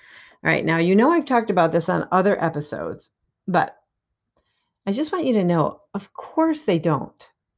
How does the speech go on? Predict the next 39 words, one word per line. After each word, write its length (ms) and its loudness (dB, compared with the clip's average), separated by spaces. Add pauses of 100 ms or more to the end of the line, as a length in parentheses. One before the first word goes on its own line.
They 160 2
are 120 0
not 180 -2
equipped 520 -2
to 120 -4
understand 680 -2
what 200 0
you 180 -2
went 300 -2
through. 320 -14 (420)
Now, 180 0
if 180 -2
you're 160 4
a 80 2
survivor 560 0
of 100 -2
domestic 420 -2
abuse, 560 2 (260)
if 140 -2
you're 200 2
a 60 -2
survivor 640 0
of 200 -2
a 40 -4
toxic 460 -8
relationship, 840 -2 (280)
or 120 0
you 200 2
just 320 -2
had 120 0
a 80 -2
horrible 520 0
childhood, 760 0 (300)
or 320 2
any 420 4
other 260 4
situation 760 -2
that 160 -4
was 160 -4